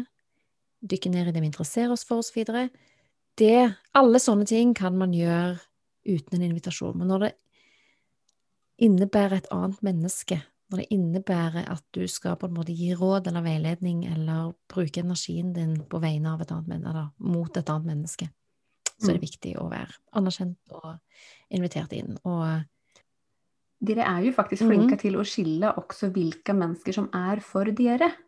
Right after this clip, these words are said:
Speaker 2: Det ligger jo liksom intuitivt
Speaker 1: Ja.
Speaker 2: i prosjektoren, å kjenne hvem er det som ser meg.
Speaker 1: Mhm.
Speaker 2: Så
Speaker 1: Ja, men det var, ja, hvem er det som ser meg? For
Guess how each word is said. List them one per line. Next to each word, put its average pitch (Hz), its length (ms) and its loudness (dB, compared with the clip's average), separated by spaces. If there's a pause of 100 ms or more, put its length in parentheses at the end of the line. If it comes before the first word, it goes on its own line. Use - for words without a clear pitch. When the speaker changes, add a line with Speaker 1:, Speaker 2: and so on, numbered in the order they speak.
(640)
Speaker 2:
Det 247 300 2
ligger 202 380 -2
jo 208 160 0
liksom 196 320 -2
intuitivt 202 720 2
Speaker 1:
Ja. 170 120 -2
Speaker 2:
i 165 40 0
prosjektoren, - 560 -8
å 175 80 -2
kjenne 180 420 -2
hvem 190 240 2
er 185 120 -2
det 185 120 -4
som 214 140 -4
ser 185 460 -2
meg. 302 380 2 (1700)
Speaker 1:
Mhm. 165 360 -4 (1000)
Speaker 2:
Så - 120 -8
Speaker 1:
Ja, 302 180 8 (120)
men 269 140 6
det 285 100 8
var, 269 240 8
ja, 277 140 8 (120)
hvem 285 340 8 (480)
er 240 180 6
det 254 80 6
som 226 140 2
ser 202 380 4
meg? 185 360 4 (800)
For 220 160 2